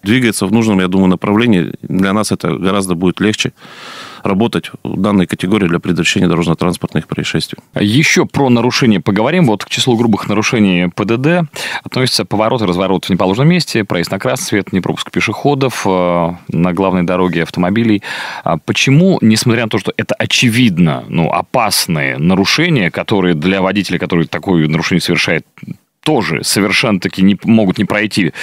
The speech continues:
Speaker 2: э, без крови, тем не менее продолжают совершаться? Что движет этими водителями?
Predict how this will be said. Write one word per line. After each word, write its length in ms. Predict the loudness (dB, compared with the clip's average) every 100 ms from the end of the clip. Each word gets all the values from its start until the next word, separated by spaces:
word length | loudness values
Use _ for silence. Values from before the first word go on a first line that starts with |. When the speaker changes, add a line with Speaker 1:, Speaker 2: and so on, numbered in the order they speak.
| -10 -2
Speaker 2:
э, 380 | 0 2 2 0
без 580 | 0 0 2 2 2 0 0
крови, 420 | 0 0 2 0 -2 -12 -8
тем 160 | -2 2
не 60 |
менее 160 | 4 2
продолжают 420 | 0 -2 0 0
совершаться? 560 | 0 -2 -2 -4 -6 -8 -6
Что 340 | -4 0 0
движет 560 | 2 2 2 2 0 -2
этими 300 | 0 2 2
водителями? 560 | 0 -2 -4 -8 -10